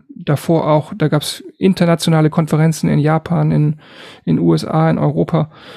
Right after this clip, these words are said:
wo die Leute sich auch ausgetauscht haben, wo die Bücher gegenseitig übersetzt wurden. Es gab regelmäßige Newsletter. Das war schon ziemlich cool. Also man denkt vielleicht heute, ja, wir sind aber schon gut vernetzt und haben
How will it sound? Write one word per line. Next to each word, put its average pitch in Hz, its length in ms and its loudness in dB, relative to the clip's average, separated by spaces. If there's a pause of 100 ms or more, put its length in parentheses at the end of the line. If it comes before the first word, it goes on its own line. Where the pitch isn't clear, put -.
(480)
wo 165 120 0
die 151 60 4
Leute 151 320 2
sich 165 160 -2
auch 160 80 -4
ausgetauscht 160 500 -2
haben, 156 240 0
wo 156 80 2
die 151 160 0
Bücher 175 320 2
gegenseitig 160 480 0
übersetzt 160 500 0
wurden. 156 680 2
Es - 100 -14
gab 151 220 -2
regelmäßige 156 560 0
Newsletter. 165 760 0 (840)
Das - 180 -8
war 180 60 -4
schon 214 200 -4
ziemlich - 360 -6
cool. 143 260 0
Also 160 300 0 (400)
man 165 180 2
denkt 202 220 0
vielleicht 185 260 2
heute, 180 220 2
ja, 160 220 2
wir 160 40 4
sind 208 120 4
aber 156 100 2
schon 147 140 0
gut 180 140 0
vernetzt 165 400 0
und 160 120 2
haben 151 240 0